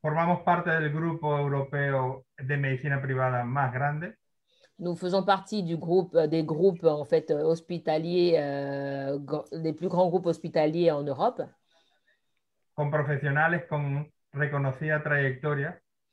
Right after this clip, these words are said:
Speaker 2: Avec des professionnels reconnus, euh, avec des professionnels ayant un tra-, un trajectoire, euh, reconnue, une trajectoire reconnue.
Speaker 1: Y nuestro programa de Ovodón, estamos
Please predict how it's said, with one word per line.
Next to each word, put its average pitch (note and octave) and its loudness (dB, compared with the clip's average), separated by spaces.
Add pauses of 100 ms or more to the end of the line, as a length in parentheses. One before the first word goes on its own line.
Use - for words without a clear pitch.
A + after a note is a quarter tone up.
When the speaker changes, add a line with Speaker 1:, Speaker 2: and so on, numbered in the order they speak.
(160)
Speaker 2:
Avec E3+ 2
des E3 2
professionnels F3 2
reconnus, E3+ 2
euh, C3+ -2 (220)
avec D#3 0
des D#3+ 0
professionnels E3+ 4
ayant D#3+ 2
un D3+ 0
tra-, D3+ -2
un D3 -8
trajectoire, D#3+ 2
euh, C#3 -2
reconnue, D#3 -4 (320)
une D3+ -10
trajectoire D#3 -2
reconnue. D#3 -4 (680)
Speaker 1:
Y D3+ -4
nuestro D3+ -2
programa D#3 0
de F3 -2
Ovodón, E3+ -4
estamos D#3+ -4